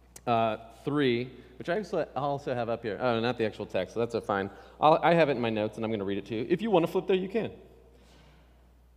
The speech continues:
When the serpent shows up and says, "Hey, does God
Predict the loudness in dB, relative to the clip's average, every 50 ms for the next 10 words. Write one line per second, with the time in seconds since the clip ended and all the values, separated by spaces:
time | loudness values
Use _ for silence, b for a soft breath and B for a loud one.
0 | -20 _ _ _ -20 _ _ _ _ _ _ _ _ _ _ _ _ _ _ _
1 | _ -10 0 4 6 6 6 6 4 4 4 2 2 2 2 2 2 2 0 -2
2 | 0 2 2 2 4 2 2 0 0 -4 -6 -6 -2 2 2 4 4 2 0 0
3 | 0 2 2 2 0 -2 -4 -6 -6 -4 -4 -4 -4 -4 -4